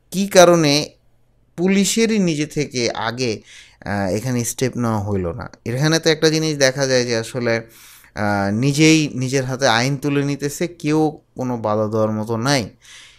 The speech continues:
ইনস্ট্যান্ট যদি কোনো অপকর্ম হইতো সেখানে বাধা দেওয়া যেত, but সবাই একজনকে গ্যাং আপ করে এভাবে আঘাত করা, which is totally, কি বলবো, অনেক বেশি দুঃখজনক। এবং এটা কারো সাথে না হোক আমি দোয়া করি, এবং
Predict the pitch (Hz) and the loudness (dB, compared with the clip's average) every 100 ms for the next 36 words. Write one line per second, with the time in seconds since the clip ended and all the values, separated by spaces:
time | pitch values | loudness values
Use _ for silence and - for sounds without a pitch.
0 | _ 151 185 - 226 220 220 208 208 214 | _ 2 2 4 2 2 2 -2 0 4
1 | 185 180 175 175 170 165 151 151 180 - | 4 4 4 4 4 0 -2 -2 -4 -4
2 | 131 151 143 110 110 110 113 113 110 107 | -4 -4 -2 -2 -2 -2 0 0 -2 -4
3 | 110 117 - 123 143 160 - 120 127 127 | -6 -6 -6 0 2 2 0 -4 -4 -2
4 | 147 156 156 113 113 113 131 139 - 147 | -2 0 -4 -2 -4 -4 -4 -6 -4 0
5 | 110 107 110 110 110 120 123 - 135 101 | 0 0 -2 -2 -2 -4 -6 -2 0 0
6 | 117 127 156 151 - - 123 127 127 127 | -2 -4 -4 -4 -6 -8 -6 -4 -4 -4
7 | 127 123 - - - _ _ - 135 113 | -6 -10 -18 -20 -20 _ _ -4 0 2
8 | 104 98 85 131 151 165 147 151 147 147 | 0 -4 -4 0 2 2 2 0 0 -4
9 | 117 127 - 131 110 104 98 _ _ _ | -4 -6 -2 -2 0 -2 -8 _ _ _
10 | - 104 110 110 110 110 131 - 147 143 | -14 -10 -6 -4 -4 -4 -4 -4 0 0
11 | 156 170 160 143 120 113 107 101 104 104 | 2 0 0 -2 -2 -2 -4 -6 -6 -8
12 | 113 - - _ - 110 110 139 175 196 | -12 -20 -20 _ -4 0 0 2 4 6
13 | 170 | 4